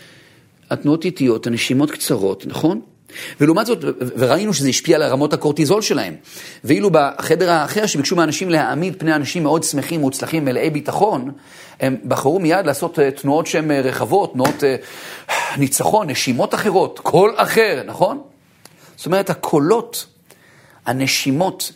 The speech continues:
ותנועות הגוף מעצבים רגשות אצלנו. אני זוכר ש-, כששירתי ב-, בצנחנים, זה היה תשעים וחמש עד תשעים ושמונה, שם עדיין אזור הביטחון, אה, אה, אהוד ברק עדיין לא, לא החזיר אותו,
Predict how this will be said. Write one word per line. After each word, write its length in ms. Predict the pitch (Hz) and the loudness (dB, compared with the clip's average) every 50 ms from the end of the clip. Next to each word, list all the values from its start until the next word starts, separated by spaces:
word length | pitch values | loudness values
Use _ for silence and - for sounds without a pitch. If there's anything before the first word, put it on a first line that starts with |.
| _ - | _ -12
ותנועות 540 | 104 98 120 120 - 135 135 139 165 - 175 | -8 -8 -6 -4 -2 0 0 0 0 0 -2
הגוף 400 | 160 156 202 247 196 - - - - | -2 -2 -2 -4 -4 -4 -8 -6 -4
מעצבים 1040 | 131 127 131 - - 131 127 - - - - - 123 117 107 135 165 175 175 180 180 165 170 - - _ - | -4 -4 -4 -2 -4 -6 -2 0 0 0 0 -2 -4 -6 -4 -2 0 0 0 0 0 -2 -4 -6 -18 _ -6
רגשות 640 | 107 113 131 139 143 139 135 131 - 156 147 143 135 | -2 0 0 0 2 0 0 0 2 0 0 0 0
אצלנו. 300 | 120 - - 101 80 76 | -4 -4 -4 -6 -6 -8
אני 60 | 92 | -8
זוכר 180 | 98 - - 170 | -6 -4 -4 -2
ש-, 120 | - 170 151 135 - - - - - - - - _ _ _ _ - - _ _ - | 0 0 0 0 -2 -12 -20 -20 -20 -20 -20 -20 _ _ _ _ -20 -20 _ _ -8
כששירתי 520 | - - - - - 131 123 160 165 - 143 | -6 -4 -2 -2 0 0 0 0 0 0 -2
ב-, 320 | 113 113 110 107 104 98 90 - - | 0 0 0 0 0 -2 -4 -6 -6
בצנחנים, 640 | 107 107 104 - - 110 - 110 120 143 180 240 - - _ _ _ _ _ _ _ _ _ _ _ _ _ _ - _ - - - _ _ _ _ _ _ _ _ _ - | -4 -4 -4 -2 -4 -4 -2 0 0 0 -2 -2 -6 -14 _ _ _ _ _ _ _ _ _ _ _ _ _ _ -20 _ -20 -20 -20 _ _ _ _ _ _ _ _ _ -2
זה 80 | 123 | -2
היה 100 | 135 - | -2 -2
תשעים 180 | - - 131 127 | -2 -4 -4 -4
וחמש 300 | - 120 135 147 - - | -2 2 2 2 2 0
עד 60 | - | -4
תשעים 180 | - - 110 101 | -6 -6 -6 -6
ושמונה, 360 | - - 139 147 151 147 127 | -4 0 0 2 2 2 2
שם 200 | - 151 143 135 120 | 0 0 -2 -2 -2
עדיין 340 | 117 113 117 139 139 131 - 117 | -4 -2 0 0 0 0 -2 -2
אזור 220 | 110 98 127 123 | -2 0 0 0
הביטחון, 480 | 117 113 104 - - - 139 131 120 113 | 0 -2 -4 -6 -4 -2 -2 0 0 -2
אה, 160 | 107 101 101 98 | -2 -4 -4 -6
אה, 140 | 98 98 98 - | -4 -4 -4 -2
אהוד 220 | 104 120 131 117 | 0 0 0 0
ברק 260 | 98 117 123 127 - 120 | 0 0 -2 -2 -2 -2
עדיין 240 | 104 113 110 107 | -4 -2 -2 -2
לא, 120 | 104 107 104 | -2 -2 0
לא 80 | 110 | 0
החזיר 260 | 107 98 98 101 120 127 | 0 0 -2 -2 -2 -2
אותו, 240 | 147 - 180 - | -2 -2 -4 -8